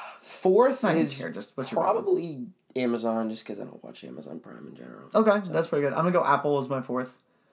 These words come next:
Speaker 2: I know they're new players, but, like, I don't think their market's very interesting.
Speaker 1: Yeah,
Speaker 2: Like
Speaker 1: I mean, I don't know. It's ki-, it's, you can switch. Like, I, I just don't watch Amazon. I mean, other than Jack
Speaker 2: That's fair.
Speaker 1: Ryan, I mean, like, that was cool. But, like,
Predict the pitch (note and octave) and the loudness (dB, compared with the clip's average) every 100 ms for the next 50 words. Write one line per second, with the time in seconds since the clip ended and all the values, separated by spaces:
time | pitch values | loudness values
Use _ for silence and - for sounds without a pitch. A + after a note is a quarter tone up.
0 | _ _ _ C3 D3 D3 C#3+ C#3+ - C#3 | _ _ _ -2 2 4 2 0 2 2
1 | C3 A#2 C3+ B2+ A#2+ B2+ B2+ A#2+ B2 C#3 | 2 2 2 2 2 0 0 0 -4 -2
2 | A2 G2 G2 F#2 F2 F#2+ E2+ F2 - - | -2 -2 -4 -6 -8 -6 -6 -8 -12 -8
3 | E4 A#3 A3+ A3 A3 G#3 A#3+ A#3+ A3 B3+ | -2 4 6 8 8 6 4 4 2 4
4 | F#3+ C#3+ C#3 D3+ F3 - A3 G3+ F#3 - | 4 6 4 2 -2 -6 -4 -2 -4 -8
5 | - D#4+ E3+ - - G#2 G#2 D#3 E3+ - | -10 -8 -8 -8 -8 -8 -4 -2 0 4
6 | B3+ - - A3 A3 G3 G3 D#3+ F3 C#3 | 4 4 -2 -2 -2 -2 -2 -4 -6 -8
7 | - A2+ G2 - - F3+ F3 G3 G#3 D3 | -12 -18 -20 -12 0 0 6 6 6 6
8 | D3 B2+ B2+ A2+ G#2 A2+ A2+ A2+ A2+ A2 | 6 6 4 2 0 -8 -8 -10 -6 -4
9 | C3+ - G#2 - B2 C3 B2+ | -4 -4 -8 -2 0 2 0